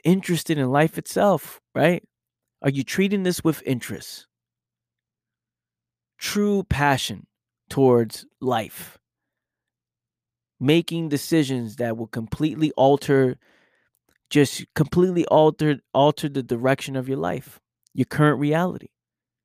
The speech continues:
Especially if you have kids and those who are watching you and relying on you as their source of education, their source of inspiration, their role model. If you have kids and you're lost and confused, then what does that make your kid, right?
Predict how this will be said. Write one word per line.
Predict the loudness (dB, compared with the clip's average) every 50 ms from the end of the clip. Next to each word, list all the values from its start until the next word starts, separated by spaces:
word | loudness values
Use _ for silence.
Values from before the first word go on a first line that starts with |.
| _ _ _ _ _ _ _ _ _ _ _ _ _ _ _ _ _ _ _ _ _ -20
Especially | -8 -2 0 0 0 0 -4 -6 -6
if | -4 -2
you | -2 -2
have | -2 -2 -6 -8
kids | -2 0 2 4 4 4 2 -2 -10 -18 -20 -20 _
and | -12 -10 -4 0
those | 2 2 2 0
who | -2 -4
are | -4 -4 -6
watching | -4 -2 -2 -2 -2 -4 -6 -8 -8 -6 -4
you | -2 0 0 0
and | -2 -4 -6
relying | -6 -4 -4 -2 -2 0 0 0 -2
on | -2 -4 -4 -4 -2
you | 0 0 0 0 -2 -6 -12 _ _ _ _ _ _ _ _ _ _ _ _ _ _ _ _ _ _ _ _ _ _ _ _ _ _ _ _ _ _ _
as | -6 -2 2
their | 4 4
source | 4 4 2 0 0 -2 -4
of | -4 -4
education, | -4 -4 -4 -6 -4 -2 -2 -2 -2 -2 -6 -6 -4
their | -4 -4
source | -4 -2 -2 -4 -4 -4
of | -8 -8
inspiration, | -8 -10 -10 -10 -14 -12 -8 -4 -4 -4 -4 -4 -8 -8 -10 -12 -18 _ _
their | -6 -4 -4
role | -4 -2 0 0 0 2
model. | 0 -2 -2 -2 -2 -2 -4 -4 -8 -12 _ _ _ _ _ _ _ _ _ _ _ _ _ _ _ _ _ _
If | -6 0
you | 4 4 6
have | 6 4 2 0 -2
kids | 0 2 4 4 4 2
and | 0 -4 -4 0
you're | 0 0
lost | 2 2 2 2 2 2 -2 -6
and | -10 -8
confused, | -6 -6 -6 -6 -6 -2 2 4 4 4 2 0 -4
then | -4 -4 -2
what | -4 -4
does | -2 -4
that | -4 -2 -2
make | -4 -6 -6 -8
your | -12 -10
kid, | -4 0 0 0 0 0
right? | -2 -4 -2 -2 -4